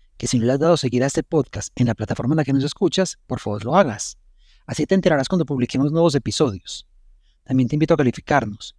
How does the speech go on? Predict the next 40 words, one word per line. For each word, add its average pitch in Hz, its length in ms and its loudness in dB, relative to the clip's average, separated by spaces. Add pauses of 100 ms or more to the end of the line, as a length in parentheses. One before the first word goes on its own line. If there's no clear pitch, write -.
y 123 100 -4
si 131 80 -2
te 135 100 -2
gusta 120 220 -6
este 170 100 0
episodio, 208 480 2 (160)
compártelo 165 500 2
con 135 140 -6
tus - 100 -10
familiares 110 400 0
y 131 40 4
amigos. - 520 0 (960)
En 131 140 2
esta, - 420 0
nuestra 123 260 -2
quinta 117 220 -2
temporada, 170 560 2 (340)
traemos 160 340 0
en 180 80 2
cada 156 160 2
episodio 160 480 -4
tres 196 300 2
recomendaciones 160 680 2
de 175 80 0
productividad, 127 640 0 (140)
manejo 123 320 -2
del 127 120 2
tiempo 123 380 2
y 120 40 2
equilibrio 123 400 -2
de 156 80 2
vida 214 300 2 (260)
que - 140 -2
un 160 80 2
reconocido 175 500 0
líder 208 280 6
aplica 120 260 -4
en 117 80 -2
su 139 100 -2
vida. 147 300 2